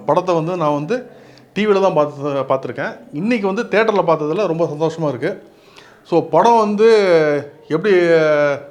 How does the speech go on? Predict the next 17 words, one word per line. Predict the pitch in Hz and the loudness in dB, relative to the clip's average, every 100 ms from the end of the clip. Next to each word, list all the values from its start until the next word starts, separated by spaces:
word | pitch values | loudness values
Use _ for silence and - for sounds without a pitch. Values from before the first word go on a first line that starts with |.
| - | -12
சூப்பர் | - 185 160 | -6 -2 0
ஸ்டாருக்கு | 175 165 156 | 0 0 -2
வந்து | 160 175 | -4 -2
பாஷா | 143 160 165 151 | 0 0 0 -2
வந்து | 147 165 156 | -2 -4 -4
ஒரு | 143 123 - _ _ - 131 | -4 -8 -14 _ _ -8 -4
ஐகானிக் | 147 170 151 | 0 0 0
மூவியோ, | 139 135 151 | -2 -2 0
அதே | 165 180 | 0 0
மாதிரி | 185 160 220 226 - - - - - | -4 -4 -4 -8 -16 -20 -20 -16 -8
நம்ம | 143 | -4
விஜயகாந்த் | 143 202 214 190 180 | 0 2 2 2 0
சாருக்கு | 170 160 | 0 0
வந்து | 151 202 - - | -4 -4 -6 -2
கேப்டன் | 165 196 196 160 | 0 0 0 0
பிரபாகரன் | 160 170 165 165 165 | 2 2 0 -2 -2
ஒரு | 143 | -2